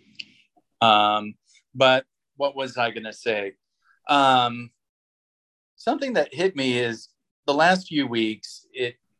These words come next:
it seems like Josh much prefers the questions day.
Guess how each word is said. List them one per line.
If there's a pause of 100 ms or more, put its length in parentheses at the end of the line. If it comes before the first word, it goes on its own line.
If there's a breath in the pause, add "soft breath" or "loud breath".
(600 soft breath)
it
seems
like (120)
Josh (1120)
much
prefers
the
questions
day.